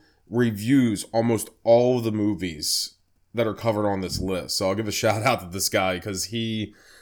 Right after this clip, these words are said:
and he reviews a lot. Like, there's a lot of reviews of his up, but he reviews a lot of these, and it's usually, like, fifty fifty in terms of whether he agrees with you. And he did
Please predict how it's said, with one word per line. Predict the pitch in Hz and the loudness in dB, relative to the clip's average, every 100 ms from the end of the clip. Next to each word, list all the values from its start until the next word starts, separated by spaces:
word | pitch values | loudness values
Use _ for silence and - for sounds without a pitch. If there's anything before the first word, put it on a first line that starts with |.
| - - | -20 -2
and | 143 | 2
he | |
reviews | 139 156 123 | 4 6 4
a | 104 | 4
lot. | 101 104 80 69 | 4 4 2 -4
Like, | 92 | -6
there's | 92 85 | -6 -4
a | |
lot | 92 90 87 | -2 -2 -2
of | 78 | -6
reviews | 87 82 80 | -8 -8 -8
of | 80 | -8
his | 85 82 | -8 -6
up, | 78 76 | -6 -6
but | 90 | -4
he | 117 | 0
reviews | 120 107 104 98 | 2 2 0 -2
a | 85 | 0
lot | 90 92 | 2 2
of | 80 | -2
these, | 80 71 67 - - | -6 -6 -4 -4 -4
and | 95 95 90 87 87 - - - | -4 -2 -4 -6 -10 -16 -18 -10
it's | 117 | -6
usually, | 170 160 127 101 | -2 0 0 0
like, | 87 - | -2 -4
fifty | 107 95 | -4 -6
fifty | - 95 - 78 | -6 -8 -8 -12
in | |
terms | 90 85 80 | -10 -10 -8
of | |
whether | 85 82 80 | -8 -8 -8
he | 76 | -8
agrees | 78 85 80 | -8 -8 -8
with | 85 85 | -10 -12
you. | 78 87 | -8 -4
And | |
he | 117 | -2
did | 107 87 - 123 101 | -2 -6 0 0 0